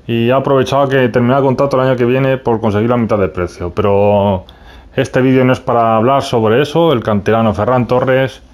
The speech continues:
en unas recientes declaraciones, ha dicho que su relación con Parejo no era buena.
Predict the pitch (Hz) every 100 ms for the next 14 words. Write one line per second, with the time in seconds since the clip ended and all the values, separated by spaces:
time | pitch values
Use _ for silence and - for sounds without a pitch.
0 | - - - - - - 110 127 135 131
1 | 120 120 117 117 139 127 120 120 123 120
2 | 135 135 123 123 139 131 113 113 104 104
3 | 117 123 110 110 107 113 107 127 120 104
4 | 113 139 165